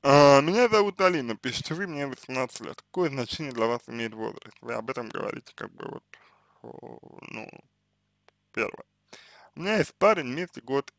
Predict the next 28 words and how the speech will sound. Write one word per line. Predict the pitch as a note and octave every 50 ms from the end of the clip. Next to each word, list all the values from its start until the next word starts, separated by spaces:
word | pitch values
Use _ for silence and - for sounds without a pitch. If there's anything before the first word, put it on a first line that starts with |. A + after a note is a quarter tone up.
| _ -
и | B2 B2+ B2+ B2 - _ -
семь | - - - A#2+ A#2+ A#2
месяцев". | A2+ A2+ A2+ A2 - - - - - _ _ - _ _ - - _ _ _ _ _ _ _ _ _ _ _ _ _ _ _ _ _ _ _ _ _ _ _ _ _ _ _ _ _ _ _ _ _ - -
А, | - B2+ B2 B2 A#2+ A#2+ A#2+ B2 A#2+ A#2+ A#2+ A#2 A2+ G#2 G2 A2 - - _ _ _ _ _ _ _ _ _ _ -
как | D3 C3 - -
вы | B2+ A#2
познакомились, | B2 B2 C3 C#3+ D#3 - G#3 G#3 G3 F3+ D3 A#2 A2 -
что | - - C3+
между | B2 A#2+ A2 A2 A#2
вами | A2+ A#2 A#2 A#2 B2+ D3+ E3+
общего, | E3+ - - - B2+ A#2 A#2 A#2+ A#2+ A#2 A2+ A2 A2 A2 G#2+ G2+ F2+ E2+ D2+ C#2+ - - F#2 A2 -
что | _ - A#2+
вас | A#2 A2 -
объединяет? | A2+ A2 G#2+ G#2+ - - G#2+ A2 G2 F#2 E2+ - - _ _ _ _ _ _ _
Потому | - - G#2 G#2+ G#2+ A2 G#2
что | - _ - G#2+ G2+ - -
по, | - A#2 G#2+ A2 A#2 A#2 - - - - - - _ _ _ - - - _ _ _ _ _ _ _ _ _ _
м, | - - - C2 B1 - C2 A1+ - -
описанию | - G2+ - - A#2+ - - D3+ D#3 D#3+ D3+ A#2+ G#2+ G2+ F#2+
получается, | - A2 G#2+ G#2+ G2+ - - B2 A#2 A2+ - _ _ - -
что | - - -
у | -
вас | A2 A2 A2 A2
достаточно | A2 A2 - _ A2 A2 - - - - A2+ G#2+
такие | - A2 - - - A2
незрелые, | G#2+ A2 A2 G#2 A2 A2 A2+ A#2+ A#2+ C3+ C#3 A#2+ G#2+ G2+
поверхностные | - - A2 A2 A2+ A#2+ - _ A#2+ A2 - - A2 G#2+
отношения, | G#2+ G#2+ - - A2 G#2+ - - B2 A2 - -